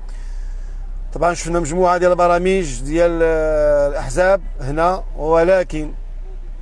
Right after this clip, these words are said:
كيبقى كل حزب، حزب عنده برنامج ديالو. وانتم متابعينا، شنو رأيكم؟ شكون هو رئيس الحكومة اللي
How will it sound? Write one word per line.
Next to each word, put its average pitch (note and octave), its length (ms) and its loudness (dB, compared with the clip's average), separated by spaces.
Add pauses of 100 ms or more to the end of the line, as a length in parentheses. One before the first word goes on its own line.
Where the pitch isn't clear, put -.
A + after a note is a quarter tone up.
(220)
كيبقى E3 300 -2
كل F3 240 0
حزب، C#3+ 280 -2
حزب D3+ 180 -6
عنده D#3 180 -4
برنامج E3 480 -2
ديالو. F3 420 2 (160)
وانتم E3 420 -4
متابعينا، D#3 560 -6
شنو E3 220 -6
رأيكم؟ E3 480 -4 (320)
شكون F3 240 -8
هو D#3+ 200 0
رئيس E3+ 560 0 (240)
الحكومة E3 1000 0 (520)
اللي D#3+ 460 -2